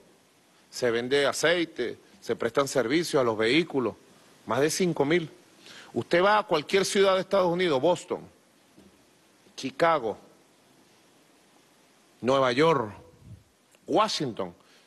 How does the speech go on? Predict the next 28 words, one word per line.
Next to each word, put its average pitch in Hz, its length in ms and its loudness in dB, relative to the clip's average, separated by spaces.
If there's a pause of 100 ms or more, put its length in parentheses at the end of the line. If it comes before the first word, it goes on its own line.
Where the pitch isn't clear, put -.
(160)
y 120 80 -10
si - 140 -6
va 139 120 2
por 175 180 -2
la 175 100 0
carretera, 143 600 -2 (840)
por 127 260 2
la 123 100 2
ciento 147 340 0
noventa 156 340 0
y - 20 -6
cinco, 160 340 0
por 123 120 0
la 123 80 -2
noventa 120 340 -2
y 107 40 -6
cinco, 156 400 0
o 123 360 2
en-, 123 160 -4
entre 127 260 -2
las 120 160 0
ciudades, 160 460 0 (280)
ahí 143 220 0
ve 175 260 -2
Citgo. 139 720 -4 (2000)
Esa 139 240 0
es 147 60 2
Venezuela, 117 480 0